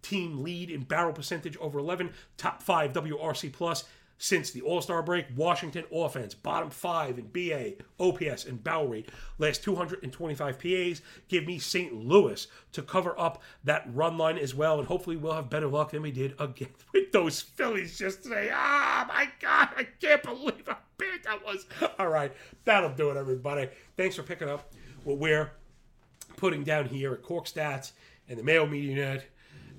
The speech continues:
Gosh, I'll tell you, when it gets to the last show, I'm probably gonna start crying, man. It means this much to me. I hope you appreciate, you know, that, not like what I do. I, you know, I get paid for this work.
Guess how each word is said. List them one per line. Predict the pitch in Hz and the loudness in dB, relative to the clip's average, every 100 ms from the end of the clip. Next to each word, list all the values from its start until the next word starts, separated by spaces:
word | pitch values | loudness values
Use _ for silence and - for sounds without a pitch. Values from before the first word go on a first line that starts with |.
| - | -2
Gosh, | 151 131 117 | 0 0 -4
I'll | 143 | -6
tell | 156 139 | -2 -2
you, | 123 | -2
when | 131 | -4
it | |
gets | 135 156 | -4 -4
to | 160 | -4
the | |
last | 143 160 156 | 0 0 0
show, | - 151 135 127 | -2 -2 -2 -2
I'm | 131 - | -4 0
probably | 151 135 | 0 0
gonna | 131 | -6
start | 120 139 123 | -6 -6 -6
crying, | - 135 123 117 | -4 -2 -2 -4
man. | 117 | -6
It | 117 - - - | -8 -14 -20 -8
means | 147 156 | -4 -4
this | 147 139 | -6 -6
much | 156 143 | -6 -6
to | 147 | -8
me. | 139 135 131 - _ - | -6 -6 -8 -14 _ -12
I | 104 | -6
hope | 120 180 | -2 -2
you | 156 160 151 - _ | -4 -4 -6 -8 _
appreciate, | - - 233 208 185 156 143 135 - - - _ _ - - _ | -16 -6 -4 -4 -4 -4 -4 -6 -12 -20 -20 _ _ -20 -20 _
you | 208 | -4
know, | 208 190 185 | -2 -2 -4
that, | 175 175 180 - - _ _ _ _ _ _ _ _ _ - 254 | -6 0 0 0 -10 _ _ _ _ _ _ _ _ _ -20 -10
not | 240 233 - | -4 -4 -6
like | 175 165 | -10 -8
what | 180 | -6
I | 170 | -6
do. | 131 190 127 | -4 -4 -2
I, | 143 | -4
you | 170 190 | -6 -10
know, | 180 | -12
I | |
get | 175 - - | -14 -18 -8
paid | 196 139 | -4 -4
for | |
this | 123 - | -6 -6
work. | 160 113 - | -4 -4 -8